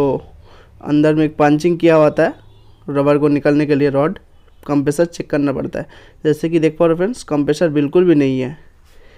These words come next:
compressor बनाना पड़ेगा। इसको पहले खोलेगा और compressor पहले अभी कैसा है और बाद में कैसा होगा देखना।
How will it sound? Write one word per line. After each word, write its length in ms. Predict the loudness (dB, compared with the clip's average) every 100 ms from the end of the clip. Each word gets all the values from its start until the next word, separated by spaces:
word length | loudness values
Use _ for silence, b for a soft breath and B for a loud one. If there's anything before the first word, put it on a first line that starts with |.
| b
compressor 480 | -6 -2 0 2 2
बनाना 340 | 2 0 0
पड़ेगा। 320 | 2 2 4 2
इसको 220 | 0 -4
पहले 300 | 0 0 0
खोलेगा 400 | 2 2 4 2
और 340 | -2 -6 -6 -2
compressor 320 | -4 -2 -2
पहले 340 | 0 0 0 -2 -10 _
अभी 200 | -4 -2
कैसा 280 | 2 2 2
है 140 | -2 -4 b b -4
और 120 | 0
बाद 220 | 2 0
में 100 | 0
कैसा 220 | 0 0 0
होगा 120 | 0
देखना। 340 | -2 -4 -8